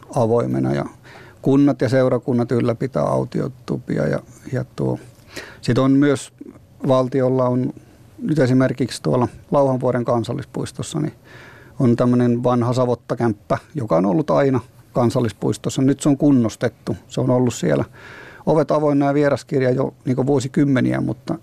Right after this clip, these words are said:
nyt se on kunnostettu autiotuvaksi, että se, se on tullut huollon piiriin. Et sit kun siellä on vastaavia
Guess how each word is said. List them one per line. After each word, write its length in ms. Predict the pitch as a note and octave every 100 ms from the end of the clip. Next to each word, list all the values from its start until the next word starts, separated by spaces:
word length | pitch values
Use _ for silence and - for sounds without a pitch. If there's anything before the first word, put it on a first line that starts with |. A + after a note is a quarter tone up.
| -
nyt 180 | D3 B2+
se 80 | B2+
on 80 |
kunnostettu 580 | B2+ C#3 B2 - C3+ -
autiotuvaksi, 680 | B2+ B2+ - C3 C3+ B2+ -
että 260 | A#2+ - -
se, 220 | C#3 G3+ -
se 120 | -
on 100 | A2
tullut 320 | A#2+ A#2 -
huollon 360 | C3+ A#2+ B2 B2
piiriin. 500 | C3 B2+ D#3 E3+ D#3
Et 160 | - - - - - - - -
sit 160 | - -
kun 120 | A#2
siellä 140 | C3
on 60 | C3
vastaavia 640 | C3+ B2+ - B2+ C3 B2